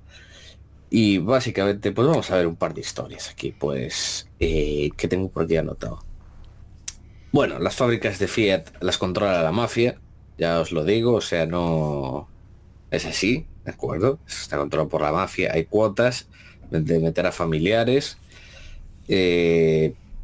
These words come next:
y bueno, y mil cosas más. Mm, por ejemplo, esta historia maravillosa que me contó Lucía, de un amigo suyo que en Palermo le entraron a robar, eh, y se llevaron su portátil.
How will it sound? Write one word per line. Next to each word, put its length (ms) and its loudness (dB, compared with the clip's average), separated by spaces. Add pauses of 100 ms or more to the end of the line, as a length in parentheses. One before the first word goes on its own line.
(240)
y 80 0
bueno, 200 -2
y 60 -8
mil 200 -8
cosas 360 -4
más. 340 -4 (960)
Mm, 380 2
por 140 0
ejemplo, 520 6
esta 160 0
historia 340 2
maravillosa 1000 0
que 100 -8
me 100 0
contó 600 2
Lucía, 560 2 (1000)
de 80 0
un 80 2
amigo 320 2
suyo 400 2
que 300 0
en 180 -4
Palermo 760 0 (180)
le 100 0
entraron 360 0
a 100 2
robar, 500 0 (200)
eh, 800 0 (380)
y 80 2
se 140 2
llevaron 260 2
su 120 -2
portátil. 460 -4